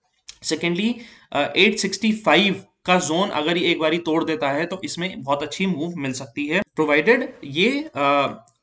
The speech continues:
सात सौ निन्यानवे, मतलब ये, अब ये मिड टर्म लेवल्स आ गए थोड़े से, सात सौ निन्यानवे का लेवल अगर ये क्लोजिंग बेसिस पे ना तोड़े, तो यहाँ पर जो मूव मिलेगी, वो ऊपर की तरफ थोड़ी सी स्ट्रॉन्ग मूव मिलेगी।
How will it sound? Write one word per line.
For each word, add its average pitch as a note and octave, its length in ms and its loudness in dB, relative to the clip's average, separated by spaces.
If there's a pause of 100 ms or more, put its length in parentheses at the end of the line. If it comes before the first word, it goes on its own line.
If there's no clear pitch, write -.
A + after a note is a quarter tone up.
(120)
सात D3+ 380 2
सौ A3+ 100 4
निन्यानवे, D3+ 720 4
मतलब C#3 260 -6
ये, D#3+ 280 0
अब C#3+ 140 0
ये F3 120 2
मिड E3+ 380 2
टर्म G3 200 6
लेवल्स C#3 360 0
आ A#2+ 120 -4
गए A#2+ 140 -4
थोड़े B2 240 -4
से, G#3 360 -4
सात - 340 2
सौ G3+ 80 0
निन्यानवे D3+ 520 2
का F#3+ 100 0
लेवल D#3 280 -2
अगर D3+ 220 -2
ये E3 60 -2
क्लोजिंग C#3+ 380 -4
बेसिस C#3 260 -6
पे D#3 100 -8
ना B2+ 300 -2
तोड़े, E3+ 280 -2 (460)
तो G3+ 80 2
यहाँ C#3+ 340 2
पर E3 160 -2
जो G3 120 -2
मूव F#3 360 0
मिलेगी, E3+ 340 0
वो G#3 240 -2
ऊपर D3+ 240 -2
की D3 100 -4
तरफ D3 320 -6
थोड़ी C#3 140 -4
सी A3 160 -4
स्ट्रॉन्ग D3+ 340 0
मूव C3+ 120 -6
मिलेगी। C3 400 -4